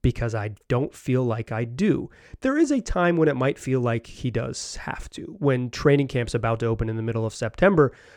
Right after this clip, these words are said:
or late September, and it's like, "Okay, do we really want us to have a media day with Damian Lillard here?" Like, he can avoid the press all summer if he wants to. Um,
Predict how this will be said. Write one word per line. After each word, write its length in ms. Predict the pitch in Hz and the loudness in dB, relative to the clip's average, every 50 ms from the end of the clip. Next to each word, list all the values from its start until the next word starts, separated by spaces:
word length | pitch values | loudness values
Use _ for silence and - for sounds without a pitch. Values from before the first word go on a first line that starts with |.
| - - | -12 -8
or 120 | - 120 | -6 -2
late 200 | 120 131 143 - | 0 0 0 0
September, 440 | - - 120 - 202 214 196 156 139 | -2 -4 -2 2 2 4 6 6 4
and 80 | 127 127 | 4 4
it's 120 | 120 - | 0 0
like, 220 | - 113 110 - - _ _ _ _ _ _ _ _ _ _ - | 0 -2 -2 -4 -10 _ _ _ _ _ _ _ _ _ _ -2
"Okay, 480 | - 143 143 135 - - 127 117 113 113 | 2 4 4 4 4 2 0 0 0 2
do 80 | 120 | 4
we 140 | 135 147 151 | 6 6 6
really 180 | 147 160 160 151 | 8 8 8 8
want 160 | 143 143 135 | 6 6 4
us 100 | - - | 2 -2
to 100 | - 151 | -6 -6
have 120 | - 131 120 | -4 -4 -2
a 60 | 120 | -2
media 440 | 120 123 123 131 139 135 131 135 131 | -2 -2 -2 -2 0 2 4 4 4
day 280 | 117 135 131 127 123 | 4 4 4 4 4
with 200 | 123 123 120 107 | 4 2 0 0
Damian 320 | - 135 123 123 123 123 113 | 0 0 0 2 2 0 0
Lillard 320 | 127 127 123 123 120 113 | 2 2 2 2 2 0
here?" 320 | 110 127 123 120 120 120 117 | 0 2 2 2 2 2 0
Like, 260 | 113 120 117 - - | 0 0 0 0 0
he 80 | 185 | 2
can 140 | 190 - 160 | 4 4 4
avoid 340 | 139 120 117 151 165 170 147 | 4 6 8 8 8 8 8
the 60 | 156 | 6
press 300 | - - 214 180 143 - - _ | 6 6 8 6 6 4 0 _
all 880 | - 139 143 156 170 185 190 185 190 190 190 190 190 190 190 190 190 185 | 4 8 10 10 12 12 12 10 10 10 10 10 10 10 8 8 6 4
summer 600 | - - - - - 240 247 196 151 135 131 131 | 2 -2 -4 2 4 4 6 6 6 6 6 2
if 120 | 120 - | 0 0
he 60 | - | 0
wants 300 | 135 147 170 196 180 - - | 2 4 6 4 4 4 0
to. 240 | - 127 120 127 - - - - - - - - | 0 0 0 0 -2 -6 -12 -20 -20 -16 -10 -4
Um, 280 | - 117 113 110 110 | -2 -2 -2 -2 -4